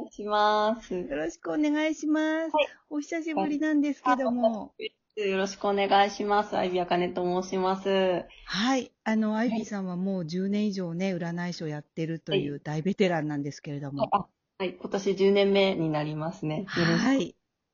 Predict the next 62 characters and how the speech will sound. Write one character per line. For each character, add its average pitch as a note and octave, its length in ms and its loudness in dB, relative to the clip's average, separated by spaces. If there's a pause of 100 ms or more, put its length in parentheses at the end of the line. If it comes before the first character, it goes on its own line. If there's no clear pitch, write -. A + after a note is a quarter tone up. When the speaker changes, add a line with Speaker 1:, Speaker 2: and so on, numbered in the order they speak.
(120)
Speaker 1:
ま E3+ 400 -2
す。 E3 280 -2 (220)
Speaker 2:
あ G3 160 -2
の、 F#3+ 280 -2
い G#3 80 -6
ろ C4 160 0
い C4 40 -2
ろ C4+ 80 -2
私 C4 300 -4
と C#4 120 -4
は A3 40 -2
占 G#3 320 -2
い G#3 60 -2
イ - 20 -8
ベ G#3+ 140 -2
ン G3 60 -6
ト D#3+ 100 -12
と C#3 100 -14
か C#3+ 160 -12
で、 E3+ 460 0 (100)
こ D3 520 -4
う、 - 20 -6
あ D3 100 -6
の、 C#3+ 720 -8 (480)
見 A3 140 4
て A3 180 -6
て C#3+ 140 -12
す - 160 -10
ご D#4 100 -4
く G#3+ 240 -6
や D#3 120 -4
っ - 120 -16
ぱ F3 140 -8
り C#3+ 80 -8
花 A3+ 260 -2
が C#4 160 -4
あ D#3+ 80 -4
る D3 140 -10
ん C#3+ 40 -8
で C#3 120 -12
す - 120 -14
ね、 D3 80 -8
ア D#3+ 100 -8
イ D#3 40 -8
ビ D3 140 -12
ー - 20 -10
さ A3 140 -8
ん - 20 -4
っ - 40 -8
て。 - 80 -6
Speaker 1:
<laughs> - 1600 -2
と G#3+ 100 -4
ん G3 40 0
で F#3+ 80 0
も F#3 140 -2
ご F#3 100 0
ざ F3+ 120 -8
い F#3 40 -4
ま F#3+ 260 -4
せ F3+ 180 -4
ん。 - 140 -12 (340)
Speaker 2:
で、 C#4+ 180 -4